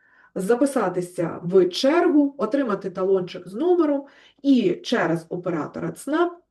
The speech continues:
подати відповідні документи і отримати в майбутньому відстрочку на новий строк до лютого дві тисячі двадцять шостого року.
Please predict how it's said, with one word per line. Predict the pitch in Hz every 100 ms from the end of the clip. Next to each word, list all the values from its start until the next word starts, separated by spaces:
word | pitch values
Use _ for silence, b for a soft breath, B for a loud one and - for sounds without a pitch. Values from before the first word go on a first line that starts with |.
| _
подати | 202 175 190 240 254 233
відповідні | 175 170 170 170 165
документи | 165 170 202 269 302 302 -
і | 220
отримати | 180 190 - 277 269 262 240
в | 208
майбутньому | 180 165 190 180 180 165 160
відстрочку | 165 165 - 302 - 175
на | 170
новий | 170 160 165
строк | - 247
до | 170 170
лютого | 160 165 220 240 233
дві | 190 170
тисячі | - - 185 202
двадцять | 175 180 180 -
шостого | 170 - 143
року. | - - _